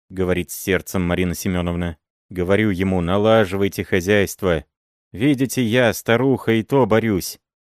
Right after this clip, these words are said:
А вы и свой, и мой огородик стравили поросёнку. Лень попивать стала».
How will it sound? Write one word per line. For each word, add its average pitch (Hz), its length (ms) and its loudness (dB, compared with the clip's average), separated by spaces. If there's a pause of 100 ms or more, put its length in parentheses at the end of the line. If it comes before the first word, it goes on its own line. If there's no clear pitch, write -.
(260)
А 80 160 -4
вы 110 260 2
и 95 60 -2
свой, 117 420 2
и 95 80 4
мой 113 300 4
огородик 101 560 2
стравили 98 480 0
поросёнку. 92 760 0 (800)
Лень 101 480 2
попивать 101 540 0
стала». 87 540 0